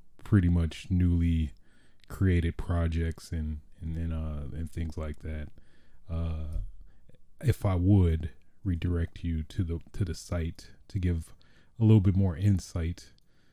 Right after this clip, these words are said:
uh, there's this website called killed by google dot com that basically has all of various apps and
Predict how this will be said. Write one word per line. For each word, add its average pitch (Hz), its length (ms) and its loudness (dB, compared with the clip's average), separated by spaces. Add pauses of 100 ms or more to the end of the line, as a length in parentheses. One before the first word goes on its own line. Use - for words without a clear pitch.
(180)
uh, 87 180 0
there's 85 280 4
this 92 160 2
website 87 640 -4
called 87 300 -2
killed 92 340 2
by 90 140 2
google 85 360 0
dot 82 240 -2
com 80 480 -6 (800)
that 85 200 0
basically 90 560 4
has 80 720 2 (520)
all 90 600 4
of 85 540 2 (460)
various 92 440 6
apps 87 600 -2
and 82 580 2